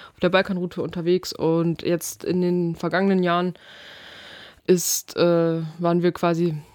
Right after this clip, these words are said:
in Ventimiglia. Daher ist der Bus, ähm, quasi entstanden oder sozusagen aus diesem Zusammenhang. Letztes Jahr war er auch schon in Ventimiglia im Einsatz. Ähm, vielleicht manchen, äh, ein Begriff im Zusammenhang mit Direct Support, die ja gerade dort auch vor Ort sind,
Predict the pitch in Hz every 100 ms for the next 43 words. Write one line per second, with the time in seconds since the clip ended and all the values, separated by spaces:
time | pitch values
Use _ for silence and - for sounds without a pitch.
0 | - - - - 170 165 160 156 151 170
1 | 208 262 247 240 202 190 185 185 185 185
2 | 180 180 - 175 208 202 - 175 180 185
3 | 180 - _ _ _ - - - - 190
4 | 190 185 - 180 190 202 202 196 165 170
5 | 165 160 175 165 - 175 160 165 214 208
6 | 196 185 - - - - - 185 - 185
7 | 185 175 175 170 165 170 - 190 180 175
8 | 180 190 202 180 170 165 233 214 196 -
9 | - 214 175 175 175 170 - 190 175 -
10 | 185 180 185 190 180 - 170 175 165 165
11 | - 175 180 170 - 185 185 170 - 170
12 | 175 175 175 170 - 175 190 214 202 -
13 | 180 190 180 180 165 175 170 170 170 -
14 | 156 - 185 202 - 190 185